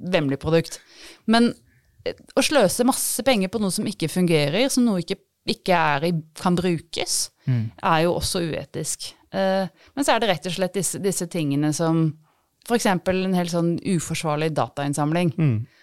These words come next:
Speaker 1: Og så er det jo mange som sier at når du er i krise, så bryr du deg ikke om privatlivets fred. Nei, kanskje ikke. Men, men realiteten er jo at ting kan jo være livsfarlig for folk, ikke sant? Hvis du for eksempel identifiserer hvor de befinner seg,
Speaker 2: Mm.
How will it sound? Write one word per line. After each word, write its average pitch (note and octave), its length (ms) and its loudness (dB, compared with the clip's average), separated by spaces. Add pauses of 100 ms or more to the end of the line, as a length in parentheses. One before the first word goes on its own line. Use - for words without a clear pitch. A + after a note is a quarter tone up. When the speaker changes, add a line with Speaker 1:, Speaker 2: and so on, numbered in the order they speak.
Speaker 1:
Og G3 120 -2
så B3+ 100 6
er G#3 60 6
det G#3+ 80 4
jo - 40 6
mange F3+ 220 4
som F#3 160 2
sier E3+ 240 2
at - 80 -2
når D#3+ 140 2
du F3+ 100 6
er B2 240 0
i D#3 80 -6
krise, D#3 400 -2
så F3+ 100 0
bryr D3 220 0
du C#3 80 0
deg D3 80 2
ikke - 160 2
om D3 80 4
privatlivets D3 640 -2
fred. G3 220 4 (260)
Nei, A3+ 160 2
kanskje G#3 380 0
ikke. - 320 -10 (320)
Men, D3+ 160 0
men G#3 160 6
realiteten G3 500 2
er D3+ 140 2
jo - 80 0
at - 100 -6 (360)
ting F#3 200 2
kan D3+ 220 0
jo D3+ 80 -2
være D3 160 -4
livsfarlig C#3 420 -4
for D3+ 140 -10
folk, D#3+ 240 -8
ikke D#3 160 -4
sant? D#3+ 240 -2
Hvis F3 160 -4
du F3 100 -2 (540)
for F#3 80 0
eksempel E3+ 560 0 (680)
identifiserer E3+ 680 2
hvor D3 180 -4
de D3+ 140 -4
befinner D3+ 360 0
seg, G#3 220 0 (220)
Speaker 2:
Mm. A#2 160 -2